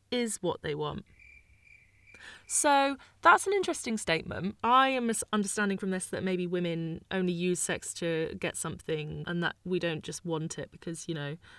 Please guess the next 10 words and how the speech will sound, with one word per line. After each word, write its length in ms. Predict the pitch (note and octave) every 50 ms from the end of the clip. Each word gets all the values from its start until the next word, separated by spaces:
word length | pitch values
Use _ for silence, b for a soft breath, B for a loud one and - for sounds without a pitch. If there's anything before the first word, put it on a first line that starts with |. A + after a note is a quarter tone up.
| B B B
we 120 | B F3+ E3+
just 220 | - D#3 - -
fancy 580 | - - - D#3 E3 E3+ - - - - D#3 D#3
a 100 | D#3+ D#3
good 180 | D3+ E3 E3
old, 360 | D#3+ D#3+ D#3 D#3 E3 E3+ E3 - - _ _ _ _ _ _ _ -
good 120 | - G#3
old 160 | G#3+ G#3 G3+
time. 560 | - B3+ C4 C#4+ D#4 D#4 C#4+ G3+ E3 E3 E3+ E3+ B B B B B B B B B B -
But 260 | - G#3 G3 -